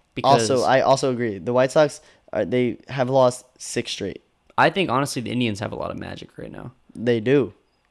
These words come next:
Speaker 2: They
Speaker 1: Like
Speaker 2: have, the, the White Sox and, and, and Indians are going complete opposite directions.
Speaker 1: Yes.
Speaker 2: It was the White Sox division to lose, and they're currently losing it.
Speaker 1: <laughs>
Speaker 2: They lost six straight. They
Speaker 1: Yep.
Speaker 2: got swept by the Indians,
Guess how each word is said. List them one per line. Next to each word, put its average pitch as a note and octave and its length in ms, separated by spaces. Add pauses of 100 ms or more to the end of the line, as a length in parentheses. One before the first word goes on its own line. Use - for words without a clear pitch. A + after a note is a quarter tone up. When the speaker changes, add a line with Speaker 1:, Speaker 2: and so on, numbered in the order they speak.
(120)
Speaker 2:
They A#2+ 100
Speaker 1:
Like B2 60
Speaker 2:
have, B2 240 (340)
the, C#3 240 (340)
the C3+ 80
White C#3+ 200
Sox F3+ 200
and, D3+ 180
and, B2+ 220
and B2 220
Indians C#3+ 340
are B2 140
going A#2+ 300
complete B2+ 520 (120)
opposite - 380
directions. - 560 (120)
Speaker 1:
Yes. - 400
Speaker 2:
It D3+ 80
was D#3+ 160
the C#3 80
White B2+ 220
Sox D3+ 160
division A#2 300
to G2+ 60
lose, G2+ 360 (340)
and G#2 180
they're G2 220
currently B2 440
losing G2 320
it. A#1 160 (240)
Speaker 1:
<laughs> - 260
Speaker 2:
They C3+ 180
lost C3 360 (100)
six - 420
straight. A2+ 400 (440)
They C3 120
Speaker 1:
Yep. C#3 100
Speaker 2:
got B2 80
swept B2+ 560
by A#2 220
the B2 220
Indians, A#2+ 460